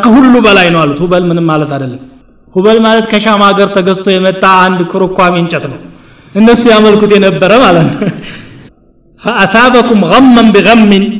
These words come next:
በጭንቀታችሁ ቦታ ሌላ ጭንቀት ተካችሁ አለ ሙእሚኖችን ሲወቅት። «ገኒማ አመለጠን፣ ምርኮውን ተከፋፈሉት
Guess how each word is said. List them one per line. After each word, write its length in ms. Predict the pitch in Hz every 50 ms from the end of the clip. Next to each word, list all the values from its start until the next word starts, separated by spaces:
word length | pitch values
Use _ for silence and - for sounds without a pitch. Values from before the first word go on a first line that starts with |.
| - - - - - - - _ _ _ _ _ -
በጭንቀታችሁ 760 | 143 175 180 240 226 226 226 254 226 233 226 214 220 220 226 220
ቦታ 260 | 220 214 202 208 233 233 247 269 262 247
ሌላ 200 | 196 202 214 220 220 220
ጭንቀት 360 | 220 208 208 220 226 202 - 202
ተካችሁ 640 | - 196 185 190 - - 208 180 - 185 - 190 180
አለ 140 | 160 165 165
ሙእሚኖችን 540 | 160 175 196 185 180 175 165 165 165 165 151
ሲወቅት። 320 | 151 156 151 143 147 147 - - - - - _ _ _ _ _ _ _ _ _ _
«ገኒማ 380 | - 139 170 196 220 240 240 240 247 240
አመለጠን፣ 600 | 220 214 220 220 214 214 208 208 208 208 185 180 175 170 165 160 156 151 156 151 -
ምርኮውን 460 | 175 196 208 208 - 240 233 240 226 220
ተከፋፈሉት 720 | 226 220 226 220 214 214 208 202 202 - 214 202 196 170